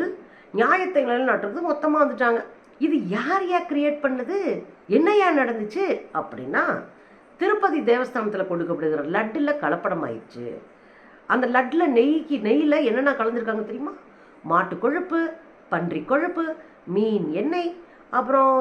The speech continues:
சோயா, அது, அது இதுன்னு எக்கச்சக்கமான கலப்படம் பண்ணிட்டாங்க அந்த நெய்யில. இது கடவுளுக்கே அடக்குமா,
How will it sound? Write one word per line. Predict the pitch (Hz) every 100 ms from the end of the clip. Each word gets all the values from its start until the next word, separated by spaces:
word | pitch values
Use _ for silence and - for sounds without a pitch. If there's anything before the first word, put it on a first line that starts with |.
| 254
சோயா, | 254 262 254 247 247
அது, | 262 240
அது | 220 220 254
இதுன்னு | 226 294 311 - - - 175
எக்கச்சக்கமான | - 349 349 320 254 233 196 170
கலப்படம் | 240 349 349 277
பண்ணிட்டாங்க | 214 190 175 156
அந்த | 143
நெய்யில. | 165 202 156 - - - - - 175
இது | 175 175
கடவுளுக்கே | 269 339 349 370 392
அடக்குமா, | 311 233 220 180